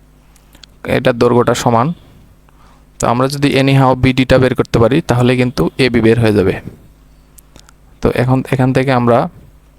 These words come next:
বিডিটা বের করার চেষ্টা করব। এটা ছিল আমাদের টোয়েন্টি ফোর মিটার। তাহলে ত্রিভুজ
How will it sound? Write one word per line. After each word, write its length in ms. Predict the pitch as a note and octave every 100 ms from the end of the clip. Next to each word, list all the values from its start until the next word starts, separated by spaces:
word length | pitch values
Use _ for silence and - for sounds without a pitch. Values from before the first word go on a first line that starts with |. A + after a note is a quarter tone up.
| - C3+
বিডিটা 280 | B2 A#2+ B2
বের 120 | B2 B2
করার 140 | A#2 -
চেষ্টা 180 | A#2 A#2
করব। 160 | A2+ A#2+ D#3+
এটা 140 | B2 A#2+
ছিল 100 | - A#2
আমাদের 220 | A2+ A2+ A2+
টোয়েন্টি 280 | - A#2+ A2 -
ফোর 180 | A#2 A#2+ - - - -
মিটার। 300 | A#2+ - A2+ D#3 - - _ _ _ _ - _ -
তাহলে 300 | A#2+ B2 A#2+ - - - - - - _ - - _ _ _ _ _ _ _ _ _ _ _ _ _ _ _ _ _ - -
ত্রিভুজ 520 | C3 A#2+ A#2 B2